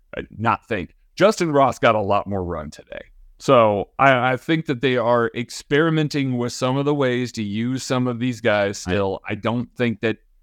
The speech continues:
all is lost as far as the Chiefs wide receiver group is, is,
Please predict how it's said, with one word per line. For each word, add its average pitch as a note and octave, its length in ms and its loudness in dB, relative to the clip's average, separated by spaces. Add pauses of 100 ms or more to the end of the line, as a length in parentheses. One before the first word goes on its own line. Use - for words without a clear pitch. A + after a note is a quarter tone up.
(100)
all B2+ 400 2
is A2 440 0
lost F#2+ 720 -2 (200)
as G#2 200 -2
far G#2+ 300 4
as G2 140 0
the F#2 80 -8
Chiefs G2+ 360 -4
wide F#2+ 220 2
receiver A#2 400 -2
group C3 320 0
is, C3 260 -4 (100)
is, A#2+ 540 -4